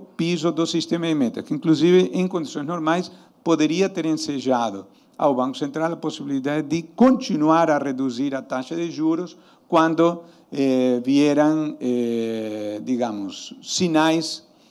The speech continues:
de, eh, movimentos tectônicos, não é? De, eh, vindos um dos Estados Unidos, com elevação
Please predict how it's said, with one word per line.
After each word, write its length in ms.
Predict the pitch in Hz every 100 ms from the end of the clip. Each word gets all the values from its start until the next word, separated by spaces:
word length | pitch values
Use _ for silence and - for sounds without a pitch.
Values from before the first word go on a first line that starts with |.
| _ -
de, 540 | 123 123 143 147 147 147
eh, 560 | 131 123 120 117 127 -
movimentos 1200 | 131 139 135 135 147 151 131 135 113 - - - _
tectônicos, 880 | 160 151 - 151 151 156 180 175 -
não 120 | 127
é? 120 | 160
De, 260 | 139 110 107 - -
eh, 300 | 113 110 110
vindos 420 | 117 131 120 107 123
um 200 | 160 143
dos 200 | 123 110
Estados 320 | - 135 135
Unidos, 340 | 175 180 208
com 140 | - 135
elevação 520 | 120 113 110 -